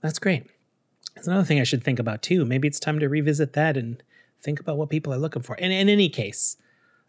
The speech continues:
I got a lot on my to-do list, and I'm not done thanking you for listening. Maybe, maybe you're one of those people who's like, "I would love to help, but I don't have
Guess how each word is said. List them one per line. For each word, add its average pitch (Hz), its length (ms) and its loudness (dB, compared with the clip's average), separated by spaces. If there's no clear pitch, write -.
I 139 60 2
got 151 120 6
a 143 60 6
lot 151 160 6
on 175 80 2
my 180 80 4
to-do 143 300 2
list, - 420 -6
and 110 80 -12
I'm 107 100 -12
not 131 220 0
done 151 420 4
thanking 117 460 0
you 117 240 2
for - 140 0
listening. 104 500 -8
Maybe, 165 360 4
maybe 175 260 4
you're 160 380 6
one 143 160 6
of 139 80 4
those 135 120 4
people 127 240 2
who's 123 120 4
like, 120 200 0
"I 156 120 4
would 160 180 2
love 131 300 4
to 123 100 -2
help, 117 380 0
but 120 120 -2
I 117 160 2
don't 117 220 0
have 117 480 -2